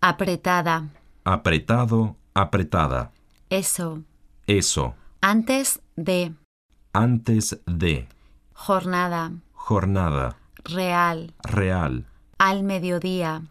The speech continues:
Speaker 2: Al mediodía.
Speaker 1: Almorzar.
Speaker 2: Almorzar.
Speaker 1: Campus.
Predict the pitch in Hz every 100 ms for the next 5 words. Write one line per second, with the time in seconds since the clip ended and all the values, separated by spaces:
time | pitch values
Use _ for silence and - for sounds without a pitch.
0 | _ - 101 107 110 - 92 92 85 90
1 | 78 82 69 62 60 - - 185 185 180
2 | 175 - 190 170 160 - _ - 196 -
3 | 92 78 - 78 62 - - - - -
4 | 185 175 165 165 -